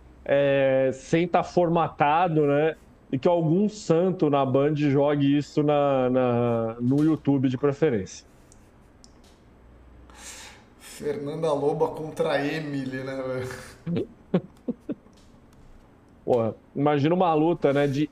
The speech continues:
Speaker 1: Emily contra, contra Paula von Sperling, hein, Ciro? O Brasil só sai perdendo nessa luta, pô.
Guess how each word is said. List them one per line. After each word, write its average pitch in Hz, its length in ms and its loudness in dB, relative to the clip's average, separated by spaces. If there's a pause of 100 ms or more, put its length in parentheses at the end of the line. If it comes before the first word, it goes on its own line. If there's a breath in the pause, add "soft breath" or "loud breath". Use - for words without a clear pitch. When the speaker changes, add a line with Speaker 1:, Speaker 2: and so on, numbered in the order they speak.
Speaker 1:
Emily 190 440 2
contra, 170 840 0 (200)
contra 165 300 2
Paula 160 400 2
von 151 260 2
Sperling, 135 680 2
hein, 135 60 0
Ciro? 120 360 -6 (760 loud breath)
O 135 80 0
Brasil 143 480 2
só 151 180 0
sai 151 260 0
perdendo 135 580 2
nessa 127 260 2
luta, 117 400 -2 (100)
pô. - 80 -18